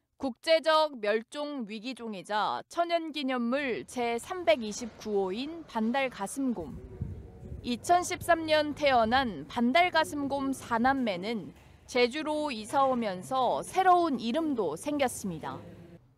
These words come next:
일곰이와 달곰이, 반달이, 웅입니다. 한 달 정도 귀소 훈련을 비롯해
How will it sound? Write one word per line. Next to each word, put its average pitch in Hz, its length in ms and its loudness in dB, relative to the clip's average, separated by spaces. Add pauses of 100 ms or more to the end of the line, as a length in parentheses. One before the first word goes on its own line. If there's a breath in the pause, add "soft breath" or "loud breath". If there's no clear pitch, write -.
(180)
일곰이와 320 840 4
달곰이, 240 880 -4
반달이, 233 760 0 (120)
웅입니다. 233 640 -2 (880)
한 359 200 -2
달 349 180 6
정도 320 580 -2
귀소 262 320 -4
훈련을 330 420 2
비롯해 233 680 -4